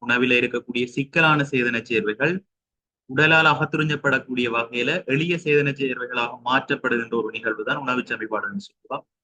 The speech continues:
ரெண்டு முறைகள்ல இது வந்து நடக்கும். பொறிமுறை சமன்பாடு, அடுத்தது வந்து ரசாயன சமன்பாடாக இருக்கு. பொறிமுறை சமன்பாடு என்று சொல்லிக்க அங்க வந்து உணவின் பௌதீகத்தன்மை வந்து மாற்றமடையும். அதாவது கடினமான உணவுகள் வந்து சின்ன சின்ன துண்டுகளாக உடைக்கப்பட்டு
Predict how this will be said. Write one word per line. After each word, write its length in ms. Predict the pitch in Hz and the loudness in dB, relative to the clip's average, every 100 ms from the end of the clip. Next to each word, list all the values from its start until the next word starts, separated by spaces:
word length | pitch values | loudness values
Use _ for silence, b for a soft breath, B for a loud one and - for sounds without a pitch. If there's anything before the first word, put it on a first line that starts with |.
| _ _ _ _ _ | _ _ _ _ _
ரெண்டு 320 | 160 165 196 180 | 2 6 6 6
முறைகள்ல 520 | 151 151 147 139 147 | 4 2 4 4 4
இது 140 | 143 127 | 4 4
வந்து 140 | 123 | 2
நடக்கும். 440 | 120 - _ - _ | 0 0 _ -20 _
பொறிமுறை 380 | 131 135 139 139 | -2 0 2 0
சமன்பாடு, 460 | 135 120 120 117 160 | 0 -4 -2 -2 -2
அடுத்தது 340 | 143 - 120 | -4 -2 -2
வந்து 280 | 113 117 165 196 _ _ _ - | -2 -2 -4 -6 _ _ _ -8
ரசாயன 400 | 117 147 143 135 | -2 4 4 4
சமன்பாடாக 560 | 123 110 107 101 98 101 | 0 -2 -2 -4 -8 -12
இருக்கு. 260 | 113 - - _ _ _ _ _ _ _ _ _ _ _ _ - | -14 -14 -20 _ _ _ _ _ _ _ _ _ _ _ _ 2
பொறிமுறை 340 | 156 180 185 | 4 6 4
சமன்பாடு 480 | 180 160 156 151 147 | 4 0 2 2 4
என்று 160 | 143 139 | 2 0
சொல்லிக்க 400 | 131 123 120 160 202 196 | 0 0 0 0 0 0
அங்க 200 | 135 135 | -2 0
வந்து 180 | 135 139 | 0 -2
உணவின் 320 | 139 139 147 139 - | -2 -2 -2 -4 -2
பௌதீகத்தன்மை 760 | 147 180 190 165 160 131 120 113 | 0 2 2 0 -2 -6 -6 -10
வந்து 200 | 107 143 | -12 -4
மாற்றமடையும். 580 | 127 - 98 95 - _ | -4 -4 -4 -6 -8 _
அதாவது 260 | 104 104 | -6 -4
கடினமான 480 | 107 120 123 120 117 110 | 0 0 0 0 -2 -4
உணவுகள் 380 | 110 107 104 104 | -2 0 -2 -8
வந்து 200 | 104 147 185 _ b b b _ - | -4 -4 -4 _ b b b _ -2
சின்ன 180 | 147 139 | 0 2
சின்ன 180 | 139 117 | 0 0
துண்டுகளாக 580 | 123 120 120 113 113 117 | 0 0 0 2 0 0
உடைக்கப்பட்டு 600 | 120 117 104 104 98 | -2 -2 -4 -4 -4